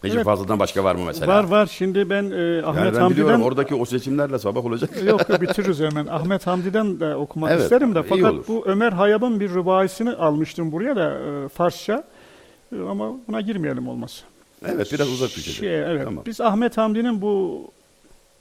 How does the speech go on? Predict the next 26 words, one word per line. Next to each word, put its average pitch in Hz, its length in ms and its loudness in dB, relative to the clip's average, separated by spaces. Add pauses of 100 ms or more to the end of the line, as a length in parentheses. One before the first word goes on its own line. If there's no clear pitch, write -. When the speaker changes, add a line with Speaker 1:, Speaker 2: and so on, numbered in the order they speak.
(400)
Speaker 2:
zamanla 165 600 -2
ilgili 135 400 -4
Speaker 1:
Evet. 87 140 -4
Speaker 2:
şiiri 151 280 -8
var - 80 -6
Speaker 1:
Bursa'da 123 260 0
Speaker 2:
ya. 120 40 -2
Speaker 1:
zaman. 135 180 2
Speaker 2:
An 175 200 2
dediğimiz 202 320 0
ya, 165 120 -2
ha, 156 120 -2
Bursa 190 260 -6
değil, 160 100 -4
sadece 151 360 -4
Speaker 1:
Ha, 147 80 -4
Speaker 2:
şey. 147 200 -4
Speaker 1:
ha. 92 220 -2 (320)
Speaker 2:
Ne 85 40 -12
Speaker 1:
Zaman 185 200 6
anlat. 185 120 4
Speaker 2:
içindeyim 175 440 2
zaman. 143 320 0
Zamanı 190 420 2
anlatıyor 180 560 2
ve 233 240 -2